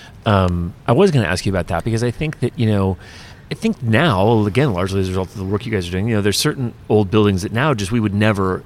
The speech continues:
it's like, it just wouldn't be, the civic leadership would, would not, they just, it's just not even on the table that you would, you would tear. I mean,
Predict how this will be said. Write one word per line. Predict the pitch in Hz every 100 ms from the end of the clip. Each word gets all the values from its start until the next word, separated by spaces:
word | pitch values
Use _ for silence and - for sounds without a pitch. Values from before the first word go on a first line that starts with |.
| -
it's | - 104
like, | 92
it | 92
just | 107 113
wouldn't | 104 92 - - -
be, | - - 110 117
the |
civic | 107 131 110 104
leadership | 98 95 - 87
would, | 92 78 -
would | 95 82
not, | 87 80 -
they | -
just, | 87 95 -
it's | 117 -
just | 107 113
not | 95
even | 87
on | 80
the | 73
table | - 78 78
that | 95
you | 82
would, | 80 73
you | 90
would | 80
tear. | 107 -
I |
mean, | 92